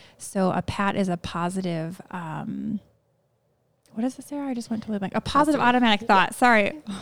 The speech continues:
Speaker 2: That's
Speaker 1: mind just
Speaker 2: okay.
Speaker 1: totally went blank. <laughs> So we've got the negative and the positive in these two arms. And so part of what we're trying to do in what we're teaching you guys today is learning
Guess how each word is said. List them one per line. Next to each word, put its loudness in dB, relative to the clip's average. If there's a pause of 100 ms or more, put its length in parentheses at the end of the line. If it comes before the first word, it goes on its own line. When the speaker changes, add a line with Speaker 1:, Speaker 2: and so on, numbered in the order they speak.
(140)
Speaker 2:
That's 6
Speaker 1:
mind 6
just 2
Speaker 2:
okay. -4
Speaker 1:
totally 2
went -2
blank. -6
<laughs> 8 (920)
So 6
we've 6
got 4
the 4
negative 6
and 4
the 6
positive 0
in 0
these -2
two -4
arms. -4 (260)
And 4
so 4
part 4
of 2
what 2
we're 2
trying 2
to 2
do 0
in 2
what 0
we're -2
teaching 2
you 8
guys -2
today -6 (180)
is -2
learning 6